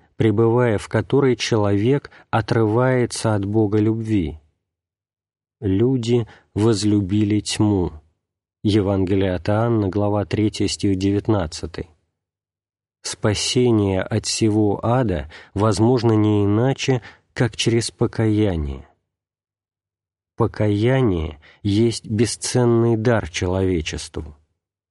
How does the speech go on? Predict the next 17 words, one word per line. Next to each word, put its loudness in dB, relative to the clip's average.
Покаяние 2
есть 0
чудо 0
Божие, -2
воссоздающее 0
нас 0
после 0
падения. -2
Покаяние 2
есть -2
излияние 2
божественного 0
вдохновения 0
на -2
нас, -6
силою 2
которого 0